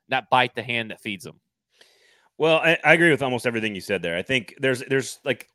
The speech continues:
Speaker 2: levels of getting paid. There's, like, paid, then there's, like, paid, paid, and then there's, like, paid. And I don't think he's on the paid, paid scale yet. I think he's just on the, the regular one
Speaker 1: Yeah.
Speaker 2: paid scale.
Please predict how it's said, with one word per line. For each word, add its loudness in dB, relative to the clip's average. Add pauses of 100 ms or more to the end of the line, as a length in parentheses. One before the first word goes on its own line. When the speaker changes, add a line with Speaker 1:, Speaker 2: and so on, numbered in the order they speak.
(140)
Speaker 2:
levels -2
of -4
getting -2
paid. 0
There's, 0
like, -2
paid, 2 (460)
then -6
there's, -4
like, -4
paid, -2
paid, 0
and -10
then -6
there's, -6
like, -6
paid. -6
And -10
I 0
don't 0
think -4
he's -4
on -2
the -4
paid, -2
paid -2
scale -2
yet. -10
I -10
think -10
he's -10
just -10
on -4
the, -4 (320)
the -4
regular 0
one -2
Speaker 1:
Yeah. -6
Speaker 2:
paid -4
scale. -2